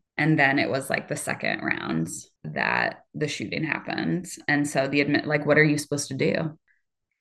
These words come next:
You have no choice. You go out there and you see kids who need help, and what, what, you can't leave them there. So, I mean, these people came back into the building covered in blood.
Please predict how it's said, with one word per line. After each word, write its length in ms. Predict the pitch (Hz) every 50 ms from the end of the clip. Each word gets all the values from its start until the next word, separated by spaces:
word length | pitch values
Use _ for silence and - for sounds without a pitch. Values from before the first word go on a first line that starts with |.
| _ _ -
You 120 | 156 160 160
have 180 | 160 147 139 151
no 120 | 143 -
choice. 560 | - - - - - - - 160 156 - -
You 200 | - 147 156 156
go 180 | 151 151 147 143
out 280 | 143 147 196 214 -
there 340 | - - 135 139 139 151 175 -
and 180 | 139 143 143
you 80 | 143 151
see 240 | 143 - - 143 143
kids 380 | - - 143 139 143 139 -
who 120 | - 147 147
need 180 | 143 139 143
help, 480 | 147 170 185 160 143 147 170 165 - - -
and 380 | 143 143 139 139 139 147 143 143 - _ _ - - - - 160
what, 280 | 156 143 - - - -
what, 300 | 156 147 143 135 - -
you 220 | - - - 147
can't 280 | 143 - - 147 - -
leave 200 | 139 139 143 -
them 200 | - 151 156 160
there. 400 | - - - - 160 165 156 - _ - - - - - - - - - - -
So, 400 | - - - - 175 151 139 135
I 100 | 139 139
mean, 180 | 147 151 147 147
these 180 | 143 147 156 -
people 260 | - 175 151 143 143
came 240 | 143 156 147 143 143
back 220 | 151 151 151 -
into 160 | 147 147 - -
the 80 | 143
building 480 | - - 143 139 143 160 143 - 151 156
covered 380 | 156 - 151 - 139 139 135
in 120 | 147 147 143
blood. 680 | 156 180 180 170 160 160 160 156 156 160 175 165 165